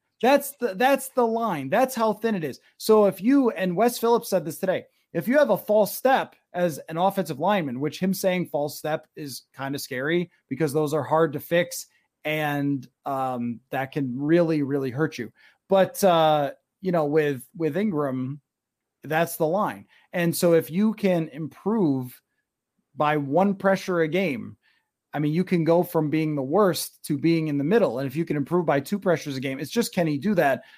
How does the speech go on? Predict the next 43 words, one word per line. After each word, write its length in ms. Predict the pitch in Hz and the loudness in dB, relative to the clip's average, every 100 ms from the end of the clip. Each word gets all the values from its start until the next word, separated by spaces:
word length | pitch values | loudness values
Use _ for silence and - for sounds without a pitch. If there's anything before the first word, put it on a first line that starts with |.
| _ - | _ -8
Uh, 260 | 131 123 - | -4 -4 -2
I 140 | - | 2
don't 200 | 214 185 | 2 2
think 300 | - 185 170 _ | 0 -2 -2 _
that 320 | 156 135 123 _ _ _ _ - | -4 -2 -4 _ _ _ _ -10
um, 440 | 135 120 113 110 | -6 -6 -6 -6
it's 180 | 156 - | -8 -4
really 480 | 160 185 175 151 127 _ _ | 2 4 4 2 -2 _ _
yet 260 | 135 165 165 | -2 0 0
time 280 | 143 160 170 | -2 0 0
to 80 | 147 | -2
determine 460 | 127 170 175 160 | -6 0 2 2
that, 240 | 151 196 170 | 2 0 0
just 180 | 208 214 | 0 2
like 160 | 202 | 4
with 100 | 202 | 4
Lewis 260 | 190 220 196 | 4 4 4
Cine, 220 | 247 156 | 2 2
it's 140 | 123 | -2
not 220 | 190 196 185 | -2 -2 0
yet 220 | 185 - | -2 -2
time. 380 | 151 165 98 95 _ _ _ - | -4 -2 -2 -12 _ _ _ -8
Uh, 120 | 120 | -4
it 80 | 147 | -2
was 240 | 147 139 - 139 | -2 -4 -10 -4
definitely 460 | 202 233 233 139 135 | 2 4 2 -2 -4
concerning 720 | 127 120 226 240 123 110 117 _ | -6 0 2 2 0 -6 -10 _
for 160 | 147 | 0
last 380 | 143 147 143 - | 2 0 -2 0
year, 420 | 190 160 123 120 - | 2 2 2 -4 -4
and 300 | 156 143 127 | -2 -2 -2
he 140 | 135 | -6
probably 380 | 131 165 190 160 | -2 0 2 0
shouldn't 240 | - 151 | 0 -2
have 100 | 131 | -2
been 160 | 127 120 | -4 -6
starting 560 | - 160 185 127 120 - | 0 0 2 0 -4 -6
the 60 | 135 | -6
way 160 | 135 | -4
that 100 | 131 | -4
it 80 | 127 | -6
was 140 | 120 - | -10 0
going. 360 | 196 190 113 | 2 2 -2